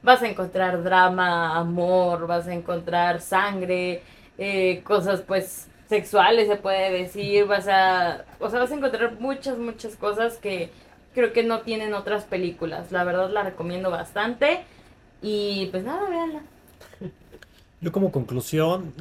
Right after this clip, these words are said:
Speaker 2: quiero, este, mencionar que es una película que yo creo que está hecha con mucha pasión. Tan solo el hablar del director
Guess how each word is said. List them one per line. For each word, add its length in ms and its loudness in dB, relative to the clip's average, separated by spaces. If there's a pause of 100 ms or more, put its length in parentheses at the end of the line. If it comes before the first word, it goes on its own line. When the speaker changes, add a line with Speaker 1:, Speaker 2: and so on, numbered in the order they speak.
Speaker 2:
quiero, 420 0
este, 300 -6
mencionar 720 -4 (260)
que 600 -8
es 100 -4
una 180 -2
película 680 2
que 80 0
yo 80 4
creo 120 -2
que 40 -8
está 140 2
hecha 180 2
con 160 0
mucha 260 2
pasión. 500 0 (920)
Tan 140 4
solo 180 4
el 80 6
hablar 340 8
del 180 2
director 760 2